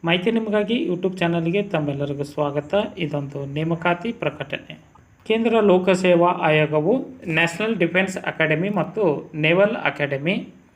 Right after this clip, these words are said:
ಇವುಗಳ ಮೂಲಕ ನೇಮಕಾತಿಗೆ ಅರ್ಜಿ ಆಹ್ವಾನಿಸಲಾಗಿದ್ದು, ಇಲಾಖೆಗಳಿಗೆ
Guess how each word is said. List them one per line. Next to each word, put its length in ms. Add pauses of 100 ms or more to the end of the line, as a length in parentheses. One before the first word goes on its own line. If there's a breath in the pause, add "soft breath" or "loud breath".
(440 soft breath)
ಇವುಗಳ 320
ಮೂಲಕ 440 (260)
ನೇಮಕಾತಿಗೆ 920 (300)
ಅರ್ಜಿ 400
ಆಹ್ವಾನಿಸಲಾಗಿದ್ದು, 1300 (360)
ಇಲಾಖೆಗಳಿಗೆ 880